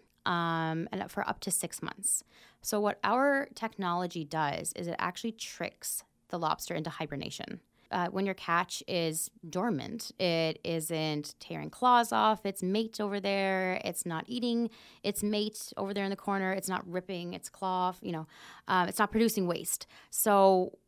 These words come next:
with all those factors, you have very healthy, calm catch in your tank. After the six-month mark, it is possible that the lobster are gonna start, um, digesting internally to keep, to,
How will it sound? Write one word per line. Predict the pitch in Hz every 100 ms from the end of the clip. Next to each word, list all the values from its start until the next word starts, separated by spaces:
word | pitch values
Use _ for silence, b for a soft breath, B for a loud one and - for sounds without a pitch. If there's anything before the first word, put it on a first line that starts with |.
| -
with | 208
all | 190 202 214
those | 196 -
factors, | 185 220 - 160 160 196
you |
have | 156 180 156
very | 170 170 180
healthy, | 170 - 190 180 - 185 180 180 - _
calm | - 185 165 156 156 170 - -
catch | - 170 - -
in | -
your | 156
tank. | 147 - 185 - - B B B B
After | 208 226
the | 247
six-month | - 208 - 190 180 180 175
mark, | 151 151 - - -
it | 175
is | 170
possible | - 170 151 170 160 151
that | 147
the | 156
lobster | 147 - 156
are |
gonna | 147 147
start, | 143 - 147 143 - -
um, | 156 151
digesting | 147 143 147 - 147
internally | 147 311 311 208 185
to | 180
keep, | - -
to, | 165